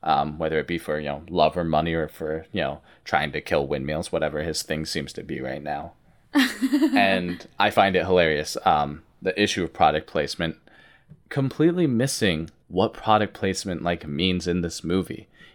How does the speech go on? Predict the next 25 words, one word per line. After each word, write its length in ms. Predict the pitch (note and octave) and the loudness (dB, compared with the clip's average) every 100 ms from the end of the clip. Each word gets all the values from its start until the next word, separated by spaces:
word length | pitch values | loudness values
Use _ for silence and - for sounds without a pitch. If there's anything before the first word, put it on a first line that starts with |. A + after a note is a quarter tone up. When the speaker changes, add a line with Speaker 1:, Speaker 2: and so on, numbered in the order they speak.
| - | -8
Speaker 1:
It's 160 | F2+ | 0
a 80 | F#2 | 0
means 380 | D#2 E2+ F#2+ - | 2 2 2 0
to 180 | - A2+ | 0 0
an 100 | G2 | 0
end, 520 | - D2 D#2 F#2+ A2 | -2 -4 -4 -8 -8
and 140 | G2 F2 | -6 -2
that 220 | E2 - - | -2 -2 2
end 440 | C#3+ A#2 G#2+ A#2+ - _ _ _ _ - | 4 4 2 -2 -14 _ _ _ _ -8
is 320 | - D#3+ - | -4 -4 0
to 120 | E3+ | 2
basically 420 | D3 C#3 - A#2 | 4 2 0 -2
give 280 | G#2 A2 - | 0 0 0
people 300 | G#2+ F#2 F2+ | -4 -2 -4
jobs. 520 | F2+ A2 F#2 - - - - _ | 0 0 0 -2 -12 -18 -20 _
And 160 | A2+ A2 | 2 6
I, 180 | G#2+ G#2 | 6 4
I 200 | - A2 | 6 6
agree, 360 | G#2 A#2 C3+ | 6 2 0
Sandler 680 | - - - F2 F2 E2+ E2+ - _ | 0 -2 2 4 4 0 -2 -6 _
has 280 | - E2 E2 | 2 2 2
too 160 | - F2+ | -2 0
much 240 | F#2 - | 0 0
money. 360 | C3 E3+ - - _ | -2 -2 -4 -12 _
Millionaires, 720 | - F2+ E2+ F2 F2 E2+ - | -2 2 2 2 2 0 -4